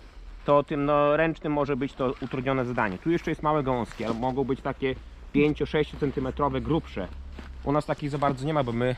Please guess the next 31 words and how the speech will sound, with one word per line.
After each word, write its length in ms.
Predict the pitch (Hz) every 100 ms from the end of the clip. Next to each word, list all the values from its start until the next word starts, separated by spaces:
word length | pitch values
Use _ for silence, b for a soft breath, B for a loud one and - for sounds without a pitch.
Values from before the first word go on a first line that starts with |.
| -
staramy 340 | - 131 131
się 140 | - 131
wycinać 420 | - 160 110 -
oczywiście, 480 | - 113 - 127 120 - B B B -
ale 380 | 117 123 127 127 - -
czasem 300 | 156 - 147
się 140 | -
przyda 240 | - 147 139
ten 160 | 131
taki 220 | 127 -
dwuręczny 500 | 127 135 139 135 -
sekator, 440 | 113 120 139 139 123
więc 320 | 113 113 - B B B
pamiętajcie 480 | 143 139 151 147 139
o 40 |
narzędziach, 500 | 120 135 139 131 -
pamiętajcie 480 | 135 135 147 143 139
też 160 | 135
o 40 | 135
naszym 220 | 127 127
kalendarzu, 640 | 127 120 120 131 120 135 - B B B B -
planerze, 580 | 143 143 139 120 123 123
bo 120 | 110 123
jest 160 | 127
już 80 | 135
na 100 | 131
dwa 120 | 123
tysiące 320 | - 135 123
dwudziesty 320 | 113 127 - 123
czwarty 360 | 135 123 131
rok, 180 | 120 113